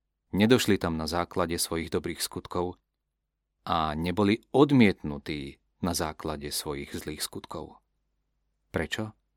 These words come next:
Pretože to všetko bolo prikryté krvou baránkovou, keď dostali už nie svoju, ale jeho spravodlivosť. Tým pádom sa zaviazali mať na svadbe svadobné rúcho.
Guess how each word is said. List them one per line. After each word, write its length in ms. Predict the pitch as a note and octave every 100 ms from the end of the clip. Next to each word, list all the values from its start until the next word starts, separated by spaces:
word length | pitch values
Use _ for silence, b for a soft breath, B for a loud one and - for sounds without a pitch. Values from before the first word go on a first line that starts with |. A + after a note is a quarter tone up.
| _ _ _ _ _ _ _ _ -
Pretože 480 | G2 - G2 F#2+ -
to 160 | F#2
všetko 560 | - - B2 - B2 A2+
bolo 400 | A2+ A2+ G#2+ _ G2
prikryté 720 | G#2 A2+ - B2 - A#2 A2
krvou 400 | - G#2+ G2+ G2
baránkovou, 800 | E2+ F2 E2 E2 - D#2 D#2+ E2
keď 400 | - F2+ - E2+
dostali 480 | F#2+ - F#2 F#2 G2+
už 160 | F2
nie 160 | G2+ B2
svoju, 640 | A#2+ - F2 G2+ F2+ C2 _ _ _ _ _ _ _ -
ale 160 | F#2+ E2+
jeho 320 | D#2 E2 E2
spravodlivosť. 880 | - - D2 C#2 C2+ - - - - _ _ _ _ _ _ _ _ _
Tým 160 | - D#2+
pádom 560 | - F#2 A#2 E2+ C2+ - _ _ -
sa 400 | - D2+ C2+ - _ _ _
zaviazali 1200 | - E2 F#2 G2+ A#2+ C3+ A#2 B2 A#2 A2 G#2+ G#2 _ _ _ -
mať 560 | E2+ G2 B2 B2 - E2+
na 160 | D#2+
svadbe 640 | - - E2 F2 F2+ E2+ D#2
svadobné 640 | - D#2+ D2+ D#2 D2+ D2
rúcho. 400 | C#2+ - -